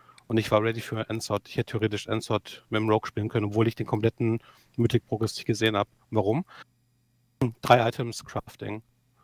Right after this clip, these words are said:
Mythic-Niveau mit Sockel, ne? Vier siebzig mit Sockel, alles fein. So, dann zwei B O Es dazu, bis bei fünf Slots. Dann kannst du mit deinem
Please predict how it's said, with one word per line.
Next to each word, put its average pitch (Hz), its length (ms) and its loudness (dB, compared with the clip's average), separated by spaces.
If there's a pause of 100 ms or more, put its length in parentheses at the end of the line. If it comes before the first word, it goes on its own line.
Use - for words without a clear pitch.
(160)
Mythic-Niveau 110 840 -4 (160)
mit 113 140 -6
Sockel, 110 300 0
ne? 123 200 2
Vier 113 240 -6
siebzig 104 300 -4
mit 104 120 -2
Sockel, 104 300 0
alles 110 240 -2
fein. 98 260 2 (420)
So, - 220 -6 (240)
dann - 240 4
zwei 117 220 0
B 110 120 -2
O 110 60 0
Es 135 160 2
dazu, 143 440 -2 (180)
bis - 140 -8
bei 120 100 0
fünf 117 300 -4
Slots. - 460 -4 (340)
Dann 123 260 6
kannst - 260 -6
du 123 60 -8
mit 117 140 -4
deinem 113 280 0